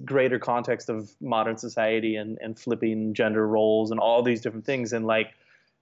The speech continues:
I don't know, it just really s-, it hit me, but especially in a way where I, I wasn't expecting it to be that, like, my favorite compared to Tarantino, compared to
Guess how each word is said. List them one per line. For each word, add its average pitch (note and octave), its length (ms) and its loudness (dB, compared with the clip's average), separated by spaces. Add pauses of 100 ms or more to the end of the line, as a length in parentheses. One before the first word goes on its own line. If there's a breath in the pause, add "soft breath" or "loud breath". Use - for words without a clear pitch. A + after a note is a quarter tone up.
I D3+ 120 -2
don't D#3 80 2
know, C3 80 2
it B2+ 140 -4
just E3 200 -2
really D#3+ 680 6
s-, - 280 -12 (240)
it C3 220 -18
hit - 320 -4
me, D3 160 -6
but D3 80 -4
especially F3 420 0
in F#3+ 80 0
a F3+ 60 2
way D3+ 260 4
where C#3 540 2 (640)
I, - 120 -2
I C3+ 140 2
wasn't F3 300 2
expecting E3 360 -2
it C#3+ 100 -12
to D3 100 -6
be C#3 160 -2
that, C3 400 0 (320)
like, B2 200 -6
my C3 140 -4
favorite D3 480 0
compared C3 480 -2
to A#2+ 220 -2
Tarantino, B2 800 0
compared A#2+ 400 0
to A#2 400 0